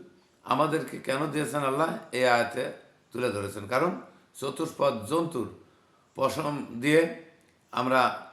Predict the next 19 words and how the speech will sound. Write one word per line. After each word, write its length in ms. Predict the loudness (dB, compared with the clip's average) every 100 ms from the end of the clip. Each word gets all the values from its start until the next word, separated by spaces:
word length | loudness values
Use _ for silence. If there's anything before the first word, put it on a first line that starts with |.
| -12
সুন্দর 280 | -6 -4 -4
সুন্দর 320 | -4 -6 -4
দামি 300 | -4 -2 -2
দামি 260 | -2 -2 -2
মূল্যবান 520 | -2 0 0 2 0 -4
প-, 40 |
উম, 600 | -12 -10 -8 -8 -10 -12 -6
কাপড় 260 | -4 -4 -6
চোপড় 180 | -6 -6
তৈরি 240 | 0 0 2
হয় 220 | 2 2 -2 -16 -20 _ -2
এবং, 300 | 6 6 6
আহ, 1500 | 2 -14 -20 -20 -20 -20 -20 -20 -20 -18 -4 2 4 2 8
তার 140 | 8 8
থেকে 200 | 2 4
আমরা 540 | 4 6 6 6 0 -10 -4
গোস্ত 320 | -4 -2 -2
পাই 240 | 4 4 4 0
এবং 400 | 4 4 2